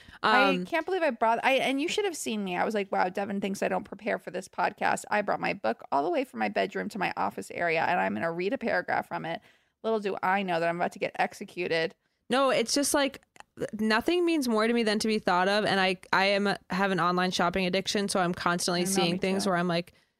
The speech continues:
Speaker 2: "This is, like, a perfect gift for me. Is anybody looking?" And then I don't end up getting it. But I will say, one dream gift I've always wanted to receive from a romantic partner and never have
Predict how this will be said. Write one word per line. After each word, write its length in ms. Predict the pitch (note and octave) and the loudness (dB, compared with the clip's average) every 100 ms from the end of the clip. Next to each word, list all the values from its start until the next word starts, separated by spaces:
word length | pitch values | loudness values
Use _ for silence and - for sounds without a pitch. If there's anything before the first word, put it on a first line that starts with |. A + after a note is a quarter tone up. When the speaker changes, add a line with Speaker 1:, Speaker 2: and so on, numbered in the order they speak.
| _ - | _ -2
Speaker 2:
"This 240 | G#3 G3 | 0 2
is, 180 | A3 A3 | 0 2
like, 140 | A3+ G#3 | 0 -2
a 60 | |
perfect 840 | - G3+ G3 - F#3+ - - - - _ _ _ _ _ - | -2 -2 0 0 -2 -2 -6 -6 -8 _ _ _ _ _ 0
gift 300 | G3+ F#3 - | 0 0 -4
for 200 | - E3+ | 0 2
me. 540 | F#3 G#3 F3+ E3 E3 | 2 2 4 4 4
Is 160 | F3 F3+ | 2 2
anybody 440 | E3 F3 F#3 F3+ | 2 2 2 2
looking?" 760 | E3+ F3+ - D4+ F4 F#4 G4+ D#4+ | 2 0 2 2 4 2 0 0
And 220 | - G#3 | 0 2
then 100 | F#3+ | 2
I 160 | F3+ F#3 | 2 0
don't 280 | F3+ F3+ E3 | 2 0 2
end 80 | F3+ | 0
up 100 | F3 | 0
getting 220 | E3+ - | 0 0
it. 160 | - _ _ - | -2 _ _ -2
But 100 | A3 | 0
I 80 | A#3 | 2
will 280 | G#3+ B3+ | 2 2
say, 520 | D#4 A#3 G3+ A3 C4 C4+ _ _ _ _ _ _ _ - | 2 2 2 2 2 -2 _ _ _ _ _ _ _ -4
one 640 | F#3 F#3+ G3 A3 C#4+ D#4+ - F3+ | 2 2 4 2 0 -2 -4 -4
dream 440 | G3 G3 F#3+ G3+ | 0 2 2 2
gift 480 | G#3+ E3+ E3+ G#3+ - | 0 2 2 -2 -4
I've 240 | - F#3 F#3 | 0 0 0
always 320 | - F3+ F#3+ A3 | 0 2 0 0
wanted 240 | A3+ A3 | 0 0
to 100 | A3+ | 0
receive 460 | G3 - F3 F3 F3 | 0 0 0 0 0
from 180 | F#3 | 0
a 80 | F3 | 2
romantic 500 | E3+ E3+ E3 F3 F#3 | 0 2 0 0 -2
partner 300 | G3+ F#3 F#3+ | 0 2 2
and 180 | C#3 F3+ | 2 2
never 280 | F3 F3 F3+ | 2 2 0
have 520 | F3+ D#3+ E3 G#3 | 2 2 4 0